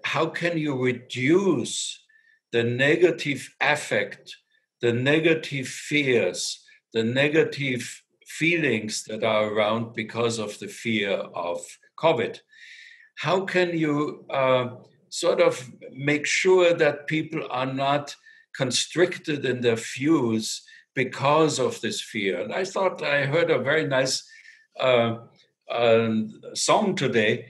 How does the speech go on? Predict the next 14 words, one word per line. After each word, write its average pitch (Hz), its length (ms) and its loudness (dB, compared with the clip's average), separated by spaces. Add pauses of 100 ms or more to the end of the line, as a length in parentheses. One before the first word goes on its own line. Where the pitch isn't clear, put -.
(340)
uh, 117 220 4 (180)
by, 107 600 2
by 107 180 4
a 101 200 2
guy, 107 460 4
um, 98 680 0 (160)
uh, 104 260 -2 (220)
uh, 104 200 -2 (180)
whose 120 320 -6
name 123 240 0
is 107 140 -4
Prince - 380 -4
E 120 240 0
A, 139 320 0